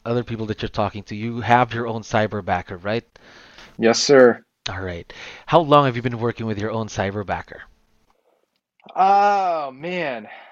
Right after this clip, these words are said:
Speaker 2: I know at least two years.
Speaker 1: Mm-hmm.
Speaker 2: It might be longer. It, it was in the begin-, no, probably two and a half years now, because it was in the beginning of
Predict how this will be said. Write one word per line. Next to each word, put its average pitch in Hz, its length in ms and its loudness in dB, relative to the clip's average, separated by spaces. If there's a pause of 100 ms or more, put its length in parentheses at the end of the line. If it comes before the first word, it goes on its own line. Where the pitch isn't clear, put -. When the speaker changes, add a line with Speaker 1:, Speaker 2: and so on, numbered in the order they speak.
(300)
Speaker 2:
I 156 160 -2
know 185 400 -2
at 147 120 -2
least 175 380 -4
two 160 180 -6
years. 110 720 -6 (160)
Speaker 1:
Mm-hmm. 110 400 -6
Speaker 2:
It 151 100 4
might 180 260 2
be 208 120 -6
longer. 139 380 -2
It, 135 320 -4 (300)
it 156 140 -2
was 147 160 -4
in 147 80 -6
the 143 80 -4
begin-, 131 320 -4
no, 180 260 0
probably 170 280 0
two 165 140 -12
and 143 100 -6
a - 20 -6
half 127 240 -4
years 101 240 -4
now, 92 180 -2
because 110 240 -4
it 131 80 -2
was 117 100 -4
in 120 80 -2
the 117 40 -2
beginning 139 500 2
of 120 520 0